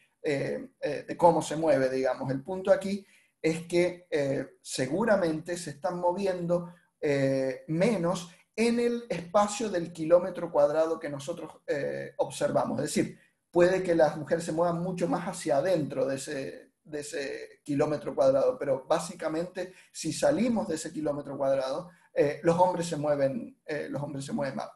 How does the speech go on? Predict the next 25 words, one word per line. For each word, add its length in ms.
más. 340
La, 580
eh, 580
esto 240
está 160
basado 400
en 80
una 180
medida 340
que 80
es, 180
que 100
es, 300
eh, 200
de 100
entropía, 520
básicamente 600
la 220
posibilidad 640
de 100
que 100
yo 160
tengo 260
de 60
encontrarlas 880